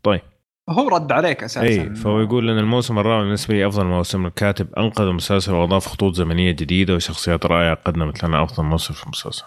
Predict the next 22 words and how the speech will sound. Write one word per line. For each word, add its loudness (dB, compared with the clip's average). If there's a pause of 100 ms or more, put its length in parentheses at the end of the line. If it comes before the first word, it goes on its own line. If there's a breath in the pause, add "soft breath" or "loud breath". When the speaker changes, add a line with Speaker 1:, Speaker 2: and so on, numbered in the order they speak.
(180)
Speaker 1:
يلا 2
إن 4
شاء 0
الله 2
يا 2
رب، 2 (300)
خلينا 0
نشوف. -6
خل-، -4
أنا 2 (140)
م-، -2 (440 loud breath)
غالبا 4
حنتظر 2
إلى 2
نهاية -2 (100)
ال-، -4 (380 loud breath)
طبعا 2
هو 4
المواسم 2
تنقسم 0
لقسمين، -2 (140)
فنهاية 0